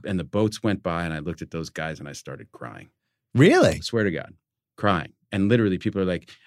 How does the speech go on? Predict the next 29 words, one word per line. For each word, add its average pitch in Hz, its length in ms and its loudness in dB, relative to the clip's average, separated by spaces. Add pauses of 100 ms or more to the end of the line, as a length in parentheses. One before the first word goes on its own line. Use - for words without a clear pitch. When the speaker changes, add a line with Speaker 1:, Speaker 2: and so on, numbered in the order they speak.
Speaker 1:
"Are 151 60 6
you 277 180 10
Matt 330 240 10
Damon?" 185 380 10 (220)
<laughs> 180 1200 4
I'm 190 160 10
like, 220 200 10
"No, 233 400 10 (260)
<laughs> - 640 -2
no, 202 220 6
I'm 202 160 2
not." 190 200 6
Speaker 2:
I'm 160 120 6
his 151 140 4
brother. 160 420 4 (120)
Speaker 1:
<laughs> - 120 -2
I - 560 -2
just 254 240 2
looked 262 200 0
like - 280 -2
him. 214 80 4 (720)
But 135 120 8
I 143 120 8
was 143 220 8
so, 170 500 8 (880)
because 139 440 6
it 151 140 6
felt - 380 4
like 104 480 4